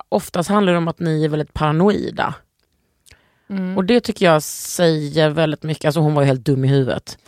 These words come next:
Speaker 2: Men vad, jag tyckte du sa att det var på H B T Q-mottagning. Alltså på
Speaker 1: Yes.
Speaker 2: sös. Ja, det var det.
Speaker 1: Hon, nej, det var inte på sös, det var i
Speaker 2: Nej.
Speaker 1: stan.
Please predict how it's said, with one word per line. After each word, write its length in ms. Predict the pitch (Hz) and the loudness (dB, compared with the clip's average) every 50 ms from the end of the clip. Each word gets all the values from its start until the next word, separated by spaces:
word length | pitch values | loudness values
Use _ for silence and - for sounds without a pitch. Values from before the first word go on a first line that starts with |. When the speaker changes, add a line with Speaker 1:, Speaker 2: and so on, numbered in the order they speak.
| _ _ _ | _ _ _
Speaker 2:
Men 180 | - 202 196 180 | -6 -6 -2 0
vad, 240 | 233 269 311 302 - | 2 2 4 2 2
jag 100 | 254 226 - | 0 -4 -6
tyckte 180 | 269 240 - | -6 -4 -4
du 60 | 233 170 | -4 -4
sa 80 | 202 | -4
att 60 | 185 | -4
det 120 | 156 180 170 | -4 -4 -4
var 120 | 170 165 | -4 -6
på 120 | - - 156 | -6 -6 -8
H 80 | 175 | -8
B 100 | 151 156 | -8 -10
T 80 | - - | -12 -10
Q-mottagning. 540 | - 180 170 160 156 156 - 302 285 - - | -8 -8 -6 -6 -6 -6 -4 -4 -4 -4 -6
Alltså 180 | 208 185 - 185 | -6 -6 -6 -6
på 120 | 151 190 | -2 2
Speaker 1:
Yes. 120 | 185 226 311 | 4 4 4
Speaker 2:
sös. 340 | 269 - - - - - - | 2 0 -2 -4 -6 -6 -6
Ja, 60 | 226 214 | -6 -4
det 200 | 190 208 208 202 | -2 -2 -2 -2
var 380 | 202 220 302 403 320 185 - - | -4 -4 -2 0 0 0 -2 -4
det. 140 | - - 190 | -4 -2 0
Speaker 1:
Hon, 140 | 214 226 - | 0 0 0
nej, 140 | 202 214 214 | 0 0 2
det 80 | 190 220 | 2 0
var 60 | 226 | 0
inte 100 | 226 233 | -2 -2
på 80 | - 196 | -4 -2
sös, 200 | - 175 160 - | -2 -2 -2 -2
det 80 | 170 | -2
var 100 | 170 185 | -2 0
i 40 | 180 | 0
Speaker 2:
Nej. 100 | 185 202 | 0 0
Speaker 1:
stan. 240 | 196 147 135 147 | 0 0 -2 -4